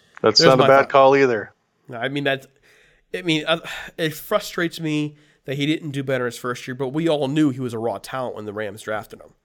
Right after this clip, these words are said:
Speaker 2: We all knew that. Now, the, another question we got via Twitter,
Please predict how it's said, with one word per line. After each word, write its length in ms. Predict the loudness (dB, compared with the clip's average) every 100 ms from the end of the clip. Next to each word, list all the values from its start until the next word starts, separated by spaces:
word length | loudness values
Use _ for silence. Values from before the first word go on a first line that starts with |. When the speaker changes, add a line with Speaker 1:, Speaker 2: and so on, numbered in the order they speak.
| _ _ _ _ _ _
Speaker 2:
We 120 | -2
all 140 | -2 -2
knew 180 | -6 -10
that. 320 | -16 _ _ _ _ _ _ _ _ _ _ _ _ _
Now, 200 | -2 -2
the, 140 | -2 -4
another 240 | -2 -2
question 400 | -2 -4 -2 -4
we 80 | -6
got 400 | -2 -2 -2 -8 -10
via 220 | -6 -6
Twitter, 500 | -6 -6 -6 -6